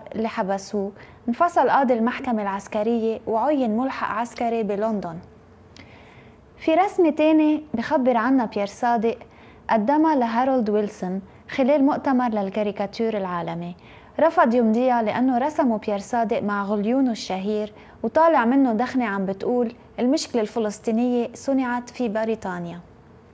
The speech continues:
وبيقول بيير صادق عن الرقابة على فنه بلبنان إنه أكيد في كتير من رسماته ما انعرضت لأنه الجريدة عندها مصالح مالية وسياسية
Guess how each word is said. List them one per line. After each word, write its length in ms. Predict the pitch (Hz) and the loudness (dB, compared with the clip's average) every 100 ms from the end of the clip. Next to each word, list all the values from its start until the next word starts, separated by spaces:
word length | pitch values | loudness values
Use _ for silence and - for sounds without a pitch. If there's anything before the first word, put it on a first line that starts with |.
| - - - - - - | -20 -20 -20 -20 -14 -2
وبيقول 380 | 240 294 392 403 | 4 6 6 4
بيير 220 | 277 240 | 4 0
صادق 420 | 233 285 285 277 | 0 0 2 0
عن 160 | 226 220 | 0 0
الرقابة 520 | 214 226 233 269 254 | 0 2 2 2 0
على 260 | 202 202 | 0 -2
فنه 340 | 196 247 247 247 | -2 -2 0 0
بلبنان 580 | 196 185 190 220 220 208 - - - 254 | -2 -2 -2 -2 -2 -6 -10 -20 -6 2
إنه 260 | 269 226 | 2 2
أكيد 260 | 262 349 370 | 2 2 2
في 120 | 277 | -2
كتير 280 | - 311 302 | -2 0 2
من 160 | 269 | 2
رسماته 520 | 214 208 - 247 247 247 | 0 -2 -2 -2 0 0
ما 120 | 240 | 2
انعرضت 680 | 302 262 226 190 190 190 - | 2 2 0 -2 -4 -8 -12
لأنه 320 | 208 220 226 233 | -6 -2 0 0
الجريدة 520 | 214 220 247 247 247 | 0 0 0 0 -2
عندها 400 | 226 233 226 220 | 0 0 0 -2
مصالح 560 | 190 185 220 214 208 | -4 -4 -4 -4 -4
مالية 460 | 208 196 202 214 202 | -6 -4 -2 -2 -4
وسياسية 840 | 180 185 208 202 196 220 202 196 | -4 -6 -6 -6 -6 -6 -4 -6